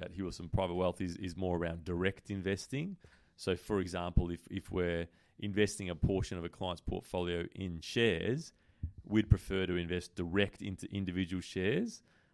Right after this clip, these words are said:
Um, the reason for that is that, um, you've got,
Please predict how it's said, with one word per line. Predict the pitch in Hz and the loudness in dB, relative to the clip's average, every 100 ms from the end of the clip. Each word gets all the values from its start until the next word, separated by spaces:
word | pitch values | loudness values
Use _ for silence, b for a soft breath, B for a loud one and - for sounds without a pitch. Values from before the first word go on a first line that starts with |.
| - | -8
Um, | - 90 90 92 98 | -2 0 0 -2 -2
the | 107 | 2
reason | 110 131 120 101 | 8 8 6 0
for | 101 | -2
that | 92 92 90 | 0 0 0
is | 92 87 - | -4 -6 -4
that, | 92 87 87 - _ - _ _ _ - | -2 0 0 -4 _ -20 _ _ _ -6
um, | 87 85 87 | -2 -2 -2
you've | 95 - | -4 0
got, | 113 101 | 2 2